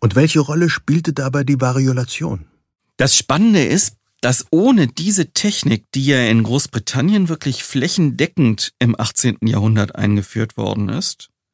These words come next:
Speaker 2: dass es ohne diese Technik die Kuhpockenimpfung wahrscheinlich nie gegeben hätte.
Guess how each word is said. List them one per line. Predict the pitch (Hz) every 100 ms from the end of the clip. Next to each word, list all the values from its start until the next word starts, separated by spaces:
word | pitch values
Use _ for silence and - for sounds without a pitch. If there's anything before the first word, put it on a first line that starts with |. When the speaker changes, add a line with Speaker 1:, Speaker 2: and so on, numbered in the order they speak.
| _ _ _ -
Speaker 2:
dass | 123 135
es | - -
ohne | 156 226 139
diese | 123 117 -
Technik | 127 156 208 196
die | 131 113 _
Kuhpockenimpfung | - 190 - 208 190 - 180 - 180 160
wahrscheinlich | 147 156 151 139 147
nie | 147
gegeben | 131 120 113 95
hätte. | 98 - 123